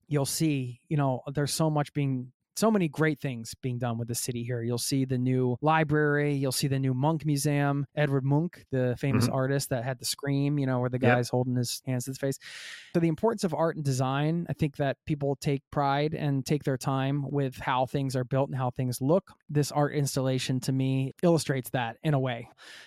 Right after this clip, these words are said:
Speaker 1: And also equity and inclusion. Everyone can ring the bell, right? Nobody's left behind. The importance of societal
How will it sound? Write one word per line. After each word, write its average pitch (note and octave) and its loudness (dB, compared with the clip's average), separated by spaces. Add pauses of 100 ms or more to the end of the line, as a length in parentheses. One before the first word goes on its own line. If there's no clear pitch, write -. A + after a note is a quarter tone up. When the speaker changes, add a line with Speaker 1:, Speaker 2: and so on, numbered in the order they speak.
Speaker 1:
And D3 0
also C#3 4 (120)
equity D3+ 2
and C3+ 0
inclusion. B2 0 (140)
Everyone F3+ 4
can E3+ 0
ring D#3 4
the D3 2
bell, B2 -6
right? C#3 -2
Nobody's C#3+ 0
left C#3+ -2
behind. C3 -2 (160)
The D3+ 0
importance D#3+ 0
of D3 -2
societal D3 2